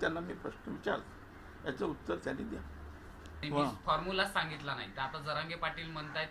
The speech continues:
Speaker 2: की त्यांचा फॉर्म्युलाच मला आवडला नाही.
Speaker 1: माझा फॉर्म्युला त्यांनी आवडलं, आवडला नाही त्यांना, पण मी दिलाच नाही अजून. फॉर्म्युला तर माझ्या जवळ आहे अजून, मी त्यांना दिलाच नाही फॉर्म्युला. हा फॉर्म्युला माझ्याकडे,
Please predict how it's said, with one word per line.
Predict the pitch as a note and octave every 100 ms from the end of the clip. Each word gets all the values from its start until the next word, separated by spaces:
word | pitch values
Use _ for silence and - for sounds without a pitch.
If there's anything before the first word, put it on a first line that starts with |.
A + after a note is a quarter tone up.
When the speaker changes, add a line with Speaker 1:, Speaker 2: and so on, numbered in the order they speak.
| -
Speaker 2:
की |
त्यांचा | D#3 C#3+ C#3+
फॉर्म्युलाच | D3+ D3+ C#3+ D3+ D#3+
मला | D#3+ C3
आवडला | A2+ G2+ F#2+
नाही. | - - - - -
Speaker 1:
माझा | D#3+ D#3+ F#3 A3+ G#3+
फॉर्म्युला | F#3+ F#3+ F#3+
त्यांनी | G3+ F#3 E3+ F#3
आवडलं, | E3 C#3+ D#3+ D#3 -
आवडला | D3 E3+ F3 F3
नाही | D3
त्यांना, | B2 C3 A#2+ A#2+ - - -
पण | E3
मी | F3
दिलाच | D3 D#3+ F3+ F3+
नाही | F3+ D3
अजून. | D3 E3+ - - - - - - -
फॉर्म्युला | C3 C#3+ C#3+ C3+
तर |
माझ्या | C#3 C3+ C#3+
जवळ | D3 D3 D3 D3
आहे | D3
अजून, | C3+ - - - - - - - - -
मी | B2+ -
त्यांना | C#3 D#3
दिलाच | C3 C#3+ F3 F#3
नाही | F#3 F#3+
फॉर्म्युला. | - D3+ D#3+ F3 F#3 - - - - -
हा | D3+ F#3+
फॉर्म्युला | A3+ - E3+ D#3+
माझ्याकडे, | C3+ A#2+ A2+ A#2 - - -